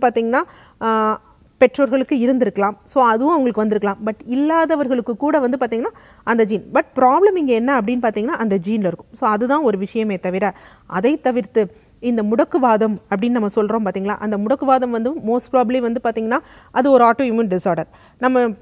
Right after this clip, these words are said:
நிறைய பேர் கேட்டிருக்காங்க, "எங்களுக்கு வந்து முடக்குவாதமோ சொரியாசிஸோ பெற்றோர்களுக்கு இருந்தா வருமா?" அப்படின்னா அந்த மாதிரி வர வேண்டிய அவசியம் இல்ல. But இந்த மாதிரி autoimmune disorder வந்து அதுவும் ஒரு ஜீன்ல ஒரு மியூட்டேஷன்,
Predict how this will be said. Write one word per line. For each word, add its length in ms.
நிறைய 340
பேர் 140
கேட்டிருக்காங்க, 500
"எங்களுக்கு 360
வந்து 160
முடக்குவாதமோ 580
சொரியாசிஸோ 640
பெற்றோர்களுக்கு 540
இருந்தா 240
வருமா?" 400
அப்படின்னா 220
அந்த 180
மாதிரி 180
வர 140
வேண்டிய 200
அவசியம் 340
இல்ல. 140
But 120
இந்த 120
மாதிரி 220
autoimmune 680
disorder 400
வந்து 260
அதுவும் 280
ஒரு 120
ஜீன்ல 300
ஒரு 180
மியூட்டேஷன், 420